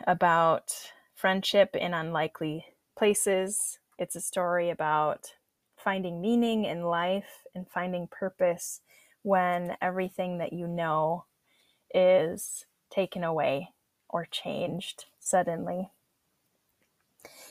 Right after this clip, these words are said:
And I have a couple of rough draft manuscripts written that I've done in,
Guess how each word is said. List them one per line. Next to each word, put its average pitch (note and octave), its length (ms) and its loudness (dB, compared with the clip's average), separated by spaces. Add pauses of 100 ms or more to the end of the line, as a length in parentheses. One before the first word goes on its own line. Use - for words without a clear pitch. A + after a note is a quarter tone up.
(160)
And G3 400 6
I G3+ 120 10
have F#3+ 480 10
a - 80 2
couple A3+ 420 6
of F#3+ 540 10
rough F3 360 4
draft F3+ 460 2
manuscripts F3+ 920 -4 (140)
written G3+ 600 4 (100)
that G3 100 -2
I've F3 240 0
done F3 360 -2
in, F3 540 -6